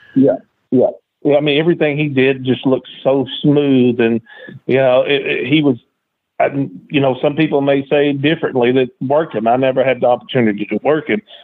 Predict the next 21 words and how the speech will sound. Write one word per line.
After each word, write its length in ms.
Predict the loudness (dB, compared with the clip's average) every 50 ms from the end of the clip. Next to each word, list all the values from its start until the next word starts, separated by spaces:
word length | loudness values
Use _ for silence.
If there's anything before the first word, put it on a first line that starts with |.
| -20 _ _ _
but 160 | -4 -2 0
man, 220 | 0 -2 -2 0 0
he 120 | -2 0
just 280 | 0 0 -2 -2 0 -2
looked 260 | -2 -2 -2 -6 -14 -20 -10 -2
so 460 | 0 0 0 2 0 -2 -2 -4 -6 -10 _ _ _ -20 -18 -14 -2 0
smooth 380 | 2 2 4 2 2 2 2
in 140 | 0 2 2
the 60 | 2
ring. 280 | 2 2 0 0 -2 -2 -2
Everything 440 | -2 -2 0 0 0 0 0 0 0
he 100 | 0 0
did 400 | 0 2 2 2 2 0 -2 -2
just 240 | -4 -4 -4 -2 -4
looked 180 | -4 -4 0 0
like 240 | 0 0 0 0 -4
it 100 | -4 0
was 220 | 0 -2 -2 -2 -6
just 180 | -8 -8 -8 -12
spot 320 | -10 -2 0 2 2 2 2
on. 320 | 0 0 -2 -4 -4 -6